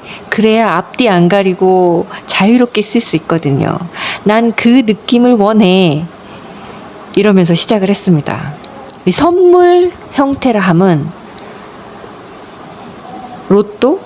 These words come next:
당첨? <laughs> 아니면 용돈 받음? 땅 팔아서? <laughs> 뭐 갑자기 계약을 따나거나 우리 똥서방이?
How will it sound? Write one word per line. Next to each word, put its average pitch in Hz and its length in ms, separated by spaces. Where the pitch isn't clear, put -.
당첨? 190 600
<laughs> - 1400
아니면 180 280
용돈 202 640
받음? 262 520
땅 240 200
팔아서? 254 580
<laughs> - 840
뭐 165 100
갑자기 208 420
계약을 185 440
따나거나 208 680
우리 160 180
똥서방이? 190 720